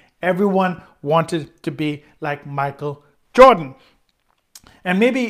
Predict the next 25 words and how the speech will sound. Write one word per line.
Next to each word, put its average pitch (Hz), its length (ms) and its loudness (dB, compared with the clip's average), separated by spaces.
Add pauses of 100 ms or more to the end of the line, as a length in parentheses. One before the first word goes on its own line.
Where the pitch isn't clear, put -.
(100)
in 180 180 -4
this 196 220 -6
world 180 260 -2
today, 175 420 -2 (320)
you 202 260 -4 (220)
have 165 200 -2
someone 170 420 -4
that 156 280 -8
you 190 160 -4
want 175 380 -4
to 139 160 -10 (320)
be 165 180 0
like. 139 380 -6
Maybe 151 340 -8
it's 151 220 -12
a 143 80 -8
celebrity, 147 720 -8
as 147 160 -10
I 147 80 -10
said, 139 280 -10 (280)
maybe 156 260 -8
an 156 120 -8
influencer 160 800 -8
on 143 200 -10
Facebook 160 720 -6